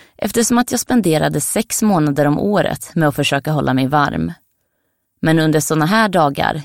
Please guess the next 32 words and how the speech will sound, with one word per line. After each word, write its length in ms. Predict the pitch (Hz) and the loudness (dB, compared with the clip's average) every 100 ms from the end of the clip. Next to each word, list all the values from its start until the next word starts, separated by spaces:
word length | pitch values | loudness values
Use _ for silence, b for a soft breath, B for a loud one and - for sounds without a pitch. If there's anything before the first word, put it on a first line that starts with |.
| - | -8
kunde 300 | 147 147 135 | 0 0 2
den 240 | 147 139 | 0 0
få 120 | 139 | -4
stå 220 | 131 147 | -6 -4
i 40 | 143 | -4
centrum. 600 | - 147 135 147 - 165 - _ _ _ _ _ _ _ _ _ _ _ - | -2 -2 -2 -4 -4 -4 -8 _ _ _ _ _ _ _ _ _ _ _ -2
Jag 180 | 202 | -2
tittade 380 | - 226 - 143 | 0 -2 -2 -4
på 100 | - | -4
klockan. 540 | - 143 - 156 - 165 _ _ _ - | -4 -6 -2 -2 -2 -10 _ _ _ -10
Halv 320 | - 226 220 | -2 0 0
sex, 640 | 180 - - - - - - _ | -2 -2 -4 -4 -10 -10 -12 _
och 140 | - 151 | -4 -2
det 60 | |
var 100 | 156 | -2
fortfarande 720 | - 165 156 - 165 160 147 | -2 -4 -6 -4 0 2 0
tjugonio 500 | 147 151 160 151 151 | 0 0 0 0 -2
grader 380 | 175 165 143 139 | 0 0 0 -2
ute 260 | 139 - 139 | -4 -4 -2
enligt 380 | 143 135 135 | 0 -2 -2
min 120 | 139 151 | -2 -2
app. 300 | - _ - - _ _ _ _ _ _ _ _ - | -2 _ -20 -20 _ _ _ _ _ _ _ _ -2
När 140 | 175 | 0
solen 420 | 160 196 185 175 | 0 0 0 0
väl 180 | 165 156 | 2 2
gick 160 | 151 185 | 0 2
ner 340 | 247 185 147 | 4 2 -2
skulle 280 | 143 - 151 | -4 -4 -2
det 60 | 147 | -2
bli 180 | 147 | 0
lite 360 | 143 143 - 175 | 0 -2 -4 -4
svalare, 540 | - 151 - - - | -2 0 0 -2 -2